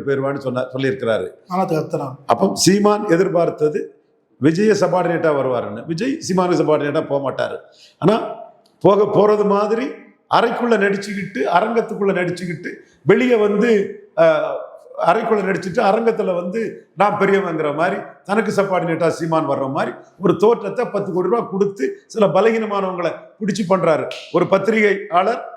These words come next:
Speaker 1: தப்பா இதுல பண்ணாரு, தப்பா திருந்தணும், அதுல பேரை சொல்லி அடிச்சு விடுவான் அவரை, யாரா இருந்தாலும் விட மாட்டேன். அப்போ இந்த இடம் வந்து, அஹ், விஜய்க்கு, அஹ்,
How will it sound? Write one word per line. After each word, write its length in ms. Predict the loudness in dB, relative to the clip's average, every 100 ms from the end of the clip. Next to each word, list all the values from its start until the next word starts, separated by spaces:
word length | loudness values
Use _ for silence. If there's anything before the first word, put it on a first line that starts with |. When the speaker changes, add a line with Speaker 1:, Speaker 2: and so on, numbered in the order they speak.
| -8
Speaker 1:
தப்பா 340 | -2 0 2 2
இதுல 260 | 2 0
பண்ணாரு, 380 | -2 0 0 0 -6 -12
தப்பா 240 | -4 0 0
திருந்தணும், 520 | 0 0 0 -4 -6 -12 -4
அதுல 180 | -2
பேரை 220 | 2 2 0
சொல்லி 180 | -4
அடிச்சு 200 | -6 -8
விடுவான் 240 | -10 -8 -6
அவரை, 240 | -6 -8 -10 _ _ _
யாரா 260 | 4 4 4
இருந்தாலும் 260 | 2 0
விட 140 | 0 -2
மாட்டேன். 260 | -4 -6 -14 _ _ _
அப்போ 240 | -2 0 -2 -6 -20 -2
இந்த 220 | 2 4
இடம் 340 | 4 2 0
வந்து, 580 | -4 -4 0 -2 -4 -16 _ _
அஹ், 220 | -2 0
விஜய்க்கு, 680 | 2 2 0 -2 0 0 0 -6 -14 _
அஹ், 460 | -2 -2 2 0 0